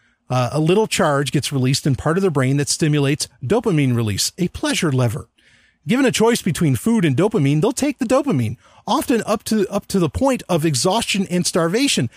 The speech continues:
They'll take dopamine over sex. Some studies see the rats pressing the dopamine lever seven hundred times in an hour.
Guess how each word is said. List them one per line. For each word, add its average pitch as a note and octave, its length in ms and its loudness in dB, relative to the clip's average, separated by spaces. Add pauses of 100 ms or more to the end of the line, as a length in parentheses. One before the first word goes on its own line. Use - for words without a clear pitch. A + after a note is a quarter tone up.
(200)
They'll A3+ 160 2
take G3+ 260 -2
dopamine A3+ 420 2
over C4 200 0
sex. - 520 -2 (920)
Some C#4+ 240 0
studies F3+ 420 0
see G#3+ 160 0
the F#3+ 80 2
rats G3 380 0
pressing G#3 360 0
the E3+ 80 2
dopamine G3 440 0
lever F#3 240 0
seven C4+ 380 -2
hundred A#3+ 340 0
times A3 400 -2
in G3 100 2
an F3 80 0
hour. D3+ 340 0